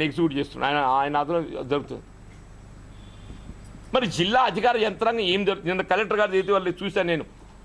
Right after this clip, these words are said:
మేము చాలా తీవ్రంగా నిబంధన నియమాలు అమలు చేస్తామని చెప్పి అంటుండే. ఎక్కడ తీవ్రంగానే, ఎక్కడ అమలు అవుతుందని చెప్పి అంటున్నాను నేను. మీరు నిబంధన నియమాలు ఎక్కడ అమలు అవుతుంది? ఎన్నికల నిబంధన నియమాలు ఎక్కడ అమలు అవుతుందని చెప్పి అంటున్నా. ఎన్నికల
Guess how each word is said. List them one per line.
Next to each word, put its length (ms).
మేము 200
చాలా 140
తీవ్రంగా 460
నిబంధన 420
నియమాలు 300
అమలు 220
చేస్తామని 320
చెప్పి 180
అంటుండే. 340
ఎక్కడ 200
తీవ్రంగానే, 560
ఎక్కడ 200
అమలు 180
అవుతుందని 360
చెప్పి 180
అంటున్నాను 260
నేను. 140
మీరు 200
నిబంధన 340
నియమాలు 360
ఎక్కడ 200
అమలు 120
అవుతుంది? 280
ఎన్నికల 260
నిబంధన 380
నియమాలు 260
ఎక్కడ 160
అమలు 160
అవుతుందని 260
చెప్పి 160
అంటున్నా. 300
ఎన్నికల 360